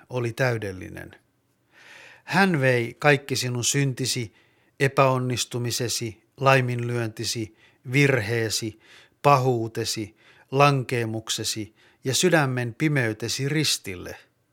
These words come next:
Hän armahti, antoi anteeksi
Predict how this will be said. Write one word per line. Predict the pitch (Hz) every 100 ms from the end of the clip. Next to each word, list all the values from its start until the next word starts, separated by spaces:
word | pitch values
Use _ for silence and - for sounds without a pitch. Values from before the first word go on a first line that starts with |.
| _ _ _ _ - - -
Hän | - 185 170 -
armahti, | 151 139 123 113 - 120 104 _ _ _ _ _
antoi | 147 147 131 123
anteeksi | 139 147 123 120 113 - - 104